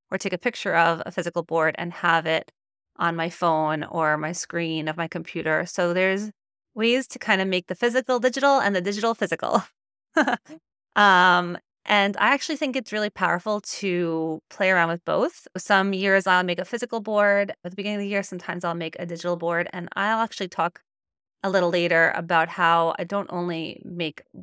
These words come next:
a board at the beginning of the year. Sometimes I make them for specific things.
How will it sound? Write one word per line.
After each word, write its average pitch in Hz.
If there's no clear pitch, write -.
a 185
board 160
at 151
the 170
beginning 156
of 147
the 147
year. 156
Sometimes 202
I 202
make 185
them 170
for 175
specific 170
things. 165